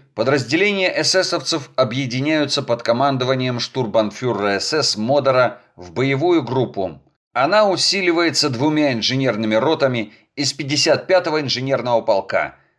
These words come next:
Задача боевой группы состоит в том, чтобы зачистить от противника район Беглова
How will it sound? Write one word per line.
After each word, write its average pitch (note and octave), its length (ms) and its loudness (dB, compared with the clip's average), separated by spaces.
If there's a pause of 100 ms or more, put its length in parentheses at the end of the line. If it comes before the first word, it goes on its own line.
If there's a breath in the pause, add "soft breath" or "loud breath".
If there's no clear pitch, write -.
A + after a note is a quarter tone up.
Задача D3+ 520 0
боевой E3+ 340 2
группы E3+ 320 0
состоит D#3 480 -2
в - 60 -14
том, F3+ 180 -2
чтобы C3+ 280 -2
зачистить C#3 640 -2
от A2 160 -4
противника D3+ 640 -2
район A#2+ 340 2
Беглова A2 680 0